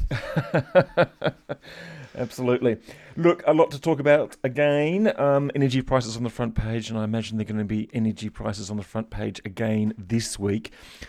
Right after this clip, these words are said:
Look, we've had a whole bunch of studies come out all over the place over the last, um, couple of weeks on energy prices and what's at fault.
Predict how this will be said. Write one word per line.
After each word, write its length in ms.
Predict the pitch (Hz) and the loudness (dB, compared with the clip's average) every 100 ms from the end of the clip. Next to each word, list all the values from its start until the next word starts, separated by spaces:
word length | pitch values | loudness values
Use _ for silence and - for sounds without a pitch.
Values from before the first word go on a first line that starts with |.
| - - | -8 -4
Look, 100 | 190 | -2
we've 200 | 302 - | -2 0
had 100 | 95 | 0
a 60 | |
whole 160 | 104 107 | 2 0
bunch 280 | - 104 110 | 2 -2 -2
of 60 | |
studies 320 | - 104 95 | -6 -6 -6
come 220 | - 98 98 | -8 -6 -4
out 160 | 95 | -4
all 120 | 101 | -2
over 140 | 101 101 | -2 -2
the 80 | 98 | -4
place 260 | 104 98 | -6 -4
over 140 | 101 98 | -6 -6
the 80 | |
last, 320 | 101 101 - 110 | -4 -6 -6 -6
um, 180 | 104 | -6
couple 280 | 98 123 104 | -4 -6 -6
of 100 | 95 | -4
weeks 280 | 101 98 - | -2 -4 -4
on 100 | 101 | -4
energy 260 | 104 98 95 | -2 -2 -4
prices 520 | - 104 104 113 95 | -6 -6 -4 -6 -4
and 100 | 98 | -4
what's 220 | - - | -4 -8
at 100 | 110 | -12
fault. 460 | - - 107 113 | -8 -2 -2 -2